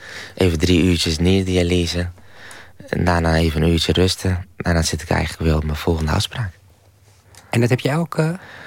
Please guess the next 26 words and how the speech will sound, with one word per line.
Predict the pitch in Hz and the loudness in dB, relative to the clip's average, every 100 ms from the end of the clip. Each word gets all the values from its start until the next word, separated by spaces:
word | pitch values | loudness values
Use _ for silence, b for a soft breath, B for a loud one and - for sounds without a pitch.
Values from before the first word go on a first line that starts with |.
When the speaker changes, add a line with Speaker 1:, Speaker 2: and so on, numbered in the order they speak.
| B B | B B
Speaker 1:
Dat | - | 0
heb | 90 87 | 2 2
ik | |
drie | 85 104 | 2 2
keer | 104 | 2
in | 92 | 2
de | 85 | 4
week. | 87 117 - - - - - _ - B B B B B B | 2 0 -6 -20 -20 -20 -20 _ -20 B B B B B B
Ja, | - - - _ | -4 -4 -10 _
maar | - 101 | 0 2
het | 65 101 - | 2 -2 0
is, | 120 - - - - - | 0 0 -8 -14 -14 -4
als | 120 113 | -2 -2
je | |
het | 107 | 0
zo | 110 104 | 2 2
bekijkt, | 98 - 110 101 | 2 2 2 2
is | - - | -2 -2
het, | 80 - - - - | -2 -6 -20 -20 -20
ja, | - - - - _ _ | -6 -4 -4 -10 _ _
is | - 80 | -2 -2
het | - | 0
gewoon | 87 82 | 2 4
heel | 87 87 | 4 4
erg | - 80 80 - - | 0 -4 -6 -8 -10
eigenlijk. | - 76 76 76 - | -6 -4 -2 -2 -4